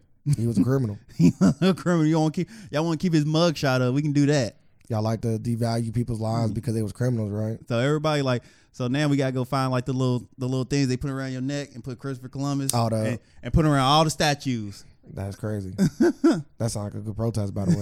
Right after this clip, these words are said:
Speaker 1: way.
Speaker 2: <laughs>
Speaker 1: Uh, let's talk about a little bit of, um, hip hop swag.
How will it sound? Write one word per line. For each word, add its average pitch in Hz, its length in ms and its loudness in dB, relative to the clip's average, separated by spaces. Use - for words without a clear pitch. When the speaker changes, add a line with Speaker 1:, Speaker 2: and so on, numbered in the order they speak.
Speaker 1:
way. 220 80 0
Speaker 2:
<laughs> - 60 -20
Speaker 1:
Uh, 117 560 2
let's 143 140 0
talk 147 140 0
about 123 240 0
a - 20 0
little 117 320 0
bit 113 140 -2
of, 110 180 -2
um, 107 540 -4
hip 110 140 0
hop 98 160 -2
swag. 104 400 -4